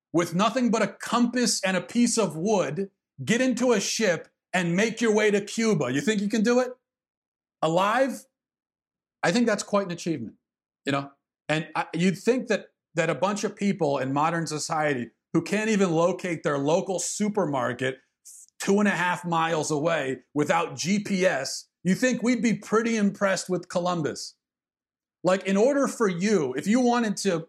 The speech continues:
to go ten miles down the road on a highway, you're gonna be using your G P S, which is connected to a network of satellites in space. I mean, you need a network of satellites in space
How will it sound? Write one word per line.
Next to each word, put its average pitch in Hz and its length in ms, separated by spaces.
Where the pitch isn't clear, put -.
to 160 80
go 160 600
ten 220 300
miles 190 440
down 170 240
the 156 80
road 156 360
on 151 120
a 135 40
highway, 123 840
you're 190 120
gonna 240 120
be 220 80
using 202 380
your 175 140
G 196 260
P 214 220
S, 175 220
which 175 120
is 175 140
connected 202 500
to 202 120
a 160 120
network 202 540
of 180 100
satellites 190 760
in 175 120
space. - 600
I 185 60
mean, 196 240
you 233 220
need 262 160
a 202 120
network 208 580
of 220 120
satellites 196 680
in 175 200
space 165 760